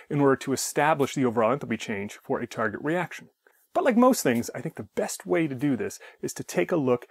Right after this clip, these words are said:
at an example. And we can take a look at a really common example that occurs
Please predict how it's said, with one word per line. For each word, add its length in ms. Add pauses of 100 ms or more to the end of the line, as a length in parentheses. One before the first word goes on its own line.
(160)
at 140
an 80
example. 580 (260)
And 160
we 80
can 140
take 160
a 60
look 160
at 40
a 40
really 500
common 320
example 460
that 100
occurs 380